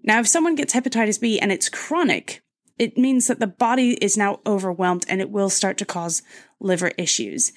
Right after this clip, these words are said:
The treatment, while it is still supportive therapies, we can then start to include antivirals,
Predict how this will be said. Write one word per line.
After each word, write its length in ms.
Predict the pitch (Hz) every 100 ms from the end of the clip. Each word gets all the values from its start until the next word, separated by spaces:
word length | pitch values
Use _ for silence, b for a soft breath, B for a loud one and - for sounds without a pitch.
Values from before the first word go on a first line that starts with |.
| b b
The 120 | 202
treatment, 440 | - 359 226 220
while 300 | 214 233 254
it 100 | 233
is 180 | 254 254
still 280 | - 262 226
supportive 480 | - 196 220 190 170
therapies, 500 | 254 233 214 185 180
we 140 | 214
can 180 | 214 208
then 320 | 240 262 247
start 300 | 240 220 196
to 120 | -
include 440 | - 190 - 196 -
antivirals, 1120 | 196 185 - 180 170 170 202 285 330 - -